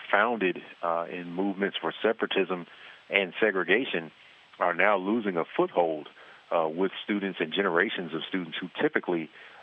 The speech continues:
uh, would have been culturally aligned with H B C Us, would have had legacy of families attending H B C Us and opportunities at their highest at H B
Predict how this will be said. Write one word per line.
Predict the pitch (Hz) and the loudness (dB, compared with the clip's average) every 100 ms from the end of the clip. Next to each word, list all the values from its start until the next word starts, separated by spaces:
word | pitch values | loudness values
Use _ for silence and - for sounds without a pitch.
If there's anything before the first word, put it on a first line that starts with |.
| - | -6
uh, | 80 65 | -4 -4
would | 57 82 101 | -4 2 2
have | 95 87 | 2 0
been | 87 | 0
culturally | - 101 92 95 82 | 4 2 2 0 0
aligned | 76 80 110 110 | 2 4 4 2
with | 104 98 | 2 0
H | 95 - | -2 -6
B | 98 - | -6 -4
C | |
Us, | 92 92 87 80 | -4 -4 -6 -2
would | 82 | -2
have | 80 | 0
had | 85 82 80 - - - - | 2 2 2 -6 -20 -20 -2
legacy | 87 90 87 - | 0 0 -2 -4
of | 78 - | -4 0
families | 104 113 117 107 95 | 2 2 0 -2 -4
attending | - 98 90 | -2 -2 0
H | 90 85 | -2 -2
B | 95 - | -6 -4
C | 90 | -6
Us | 87 85 82 82 - - - - | -4 -4 -4 -8 -14 -20 -16 -2
and | 87 87 | 2 6
opportunities | 95 92 - 101 95 92 85 - | 4 2 -4 -2 0 0 2 2
at | 87 87 | 2 2
their | 80 | 2
highest | - 131 147 85 - - | 4 4 4 -2 -4 0
at | 120 135 | 2 2
H | 87 | -4
B | - | -4